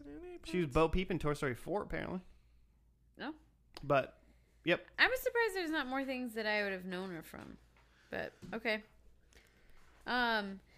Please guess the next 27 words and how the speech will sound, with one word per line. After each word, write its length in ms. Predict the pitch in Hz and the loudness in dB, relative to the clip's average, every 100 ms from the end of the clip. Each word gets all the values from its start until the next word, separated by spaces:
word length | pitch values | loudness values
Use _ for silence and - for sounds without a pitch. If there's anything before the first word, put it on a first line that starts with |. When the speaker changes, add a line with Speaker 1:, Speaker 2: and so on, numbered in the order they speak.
| - - - - - | -20 -20 -20 -12 0
Speaker 3:
Annie 240 | 294 349 | 2 2
Potts, 400 | 302 302 294 320 | 4 8 6 6
though, 460 | - 269 254 240 - | 2 4 4 4 0
so 180 | - 226 | -4 -6
she 400 | 220 - 262 277 | -4 -4 -2 0
is, 140 | 277 233 | 0 2
like, 260 | 214 208 - | 0 0 -6
a 40 | |
hired 440 | - 214 220 220 202 | 0 4 4 4 0
designer. 760 | 190 196 180 175 170 165 175 - - | 0 4 4 4 0 -2 -6 -12 -20
She's 200 | - 180 | -12 -2
not 260 | 202 208 175 | 6 8 8
related 580 | 214 202 190 180 180 175 | 4 2 2 2 0 -2
to, 520 | - 175 170 165 165 165 - - _ _ _ | -4 -2 -2 -2 -4 -10 -20 -20 _ _ _
uh, 480 | 170 156 147 143 143 - - 175 | 0 2 2 0 -2 -6 -10 -8
Dixie 280 | 185 180 - | -8 -6 -8
Carter, 580 | - 165 160 165 185 - - - | 0 2 2 0 -2 -6 -16 -12
which 200 | 170 170 | -10 -6
is 240 | 156 156 - - - _ - - - 175 | -4 -6 -12 -20 -20 _ -20 -20 -16 -10
Julia. 720 | 185 208 190 170 131 143 175 - - - - - - - | -4 -2 -2 -2 -2 -4 -8 -16 -18 -18 -18 -18 -20 -6
Speaker 2:
Yep. 140 | 135 123 - | -2 -2 -4
Speaker 3:
So 160 | - 190 | -6 -6
Julia 720 | 175 226 311 330 330 311 285 | -2 0 2 2 2 2 2
and 160 | - 233 | 0 -4
Suzanne 480 | 240 233 214 208 190 | -4 -2 2 2 0
are 60 | |
sisters. 960 | 190 - 180 - 120 - - - - | -2 -4 -4 -4 -8 -8 -12 -12 -12